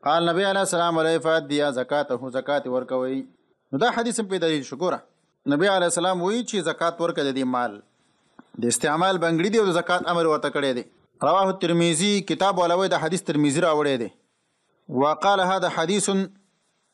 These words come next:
امام ترمذي وایي دا حدیث دی رواه المثنى ابن صباح، چې دا مثنى ابن صباح روایت کړی دی.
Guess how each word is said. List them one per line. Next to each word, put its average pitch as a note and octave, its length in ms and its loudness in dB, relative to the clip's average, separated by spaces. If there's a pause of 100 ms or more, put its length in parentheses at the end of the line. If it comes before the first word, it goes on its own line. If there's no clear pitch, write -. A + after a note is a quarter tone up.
(220)
امام F#3+ 300 0
ترمذي F3 240 -2
وایي F#3+ 140 2
دا F3 200 0
حدیث E3 320 -6
دی F#3 220 0
رواه E3+ 320 0
المثنى E3+ 640 -4
ابن C#3+ 160 -4 (100)
صباح، B2+ 320 -4 (840)
چې C3+ 80 -2 (120)
دا F3+ 140 4 (380)
مثنى D#3+ 400 -2
ابن E3 100 -4
صباح D#3+ 380 -2
روایت C#3+ 280 -2
کړی D3+ 240 -4
دی. A2 80 -14